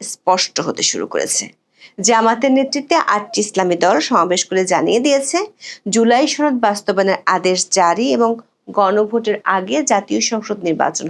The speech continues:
হবে না। ডক্টর মোহাম্মদ ইউনূসের স্বপ্নের কিংস পার্টি এনসিপিও দিচ্ছে বিএনপির সঙ্গে না থাকার ইঙ্গিত। এমন কঠিন পরিস্থিতিতে নির্বাচন কেন্দ্রিক স্বপ্নের দুরাশা স্পষ্ট হয়ে উঠছে বিএনপির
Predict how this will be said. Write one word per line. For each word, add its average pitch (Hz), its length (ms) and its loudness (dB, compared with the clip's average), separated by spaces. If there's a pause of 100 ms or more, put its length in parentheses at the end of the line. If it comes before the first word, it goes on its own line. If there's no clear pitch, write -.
হবে - 240 -6
না। - 40 -14 (680)
ডক্টর 240 180 0
মোহাম্মদ 320 280 2
ইউনূসের 311 440 2
স্বপ্নের 277 420 0
কিংস 240 340 2
পার্টি 233 240 0 (100)
এনসিপিও 202 480 0
দিচ্ছে 226 300 -2 (120)
বিএনপির 175 420 -2
সঙ্গে 180 260 0 (520)
না 165 100 2 (160)
থাকার - 380 -4
ইঙ্গিত। - 280 -6 (420)
এমন 226 240 2 (220)
কঠিন 262 340 2 (160)
পরিস্থিতিতে 190 560 0 (420)
নির্বাচন 220 440 2 (120)
কেন্দ্রিক 269 320 2 (160)
স্বপ্নের 185 440 -2
দুরাশা 190 360 0 (240)
স্পষ্ট - 460 -2 (100)
হয়ে 175 160 2
উঠছে - 280 -2 (500)
বিএনপির 190 420 0